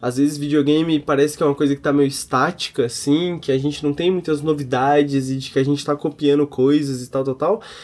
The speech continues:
mas a gente tem um espaço muito grande de exploração, tá ligado? Tem muitos jogos que podem existir, muitas mecânicas até do passado, até dos anos oitenta, até dos anos noventa,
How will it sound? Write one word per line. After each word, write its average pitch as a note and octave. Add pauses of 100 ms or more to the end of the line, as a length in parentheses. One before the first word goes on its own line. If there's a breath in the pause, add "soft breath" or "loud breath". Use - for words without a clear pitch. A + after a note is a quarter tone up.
(220 loud breath)
mas D#3
a D#3
gente A3+
tem B3+
um C4+
espaço B3+
muito G#3+
grande F3
de C#3+
exploração, D3
tá C3
ligado? A#2
Tem C#3
muitos F3
jogos F3
que -
podem E3+
existir, E3+ (340 loud breath)
muitas G#3+
mecânicas A#3
até G3
do C4
passado, B3
até D3+
dos E3
anos G#3+
oitenta, F3
até D3+
dos D3+
anos E3
noventa, E3+